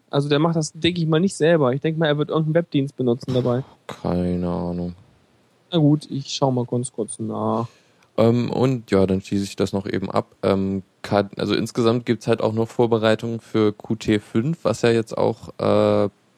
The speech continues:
Speaker 2: zumindest die Beta soll bald rauskommen. Ähm, halt das Framework, womit die da, da programmieren. Und ja, zu Q T haben wir gl-, später, glaub ich, auch noch was. Aber gut, dann, äh,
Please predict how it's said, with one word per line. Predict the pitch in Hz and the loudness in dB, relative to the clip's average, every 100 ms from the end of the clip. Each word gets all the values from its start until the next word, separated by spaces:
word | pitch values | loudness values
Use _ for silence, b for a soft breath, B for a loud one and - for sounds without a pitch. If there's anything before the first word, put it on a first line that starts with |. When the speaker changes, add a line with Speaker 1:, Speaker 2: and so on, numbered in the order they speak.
| _ _ - | _ _ -10
Speaker 2:
zumindest | 107 104 110 - | -4 -2 -4 -4
die | 110 | -6
Beta | 98 - 104 - 135 | -4 0 0 0 0
soll | 131 131 | 0 0
bald | 127 127 - | 0 0 0
rauskommen. | 117 139 - 127 151 - b b b b b b _ - | 0 -2 -4 -4 -4 -8 b b b b b b _ 0
Ähm, | 104 104 104 98 | 2 4 2 -2
halt | 107 101 101 | 0 2 2
das | 101 | -2
Framework, | - 104 101 117 127 - - - 113 | 0 0 2 2 0 -4 -20 -10 -6
womit | 113 117 117 | -2 -2 0
die | 120 | 0
da, | 113 110 113 113 - - - - - | 4 4 2 -4 -14 -20 -20 -10 -4
da | 104 | -4
programmieren. | - 104 107 110 110 | -4 -2 0 2 2
Und | 98 98 _ | 0 -6 _
ja, | - 101 92 | -2 2 2
zu | - 101 - | -2 -12 -4
Q | 104 | -4
T | - 101 | 0 0
haben | 98 101 95 | 0 0 0
wir | |
gl-, | 90 87 87 | -2 -4 -8
später, | - - - 92 104 98 | -14 -8 0 2 4 2
glaub | 92 92 | 2 0
ich, | - | -2
auch | 98 | -2
noch | 104 - | -2 0
was. | 98 - _ B B B B B - | -2 -2 _ B B B B B 2
Aber | 135 | 4
gut, | 117 92 - - - - _ | 4 2 0 -10 -12 -18 _
dann, | 98 101 101 | -2 0 -2
äh, | 98 95 95 | -2 -2 -2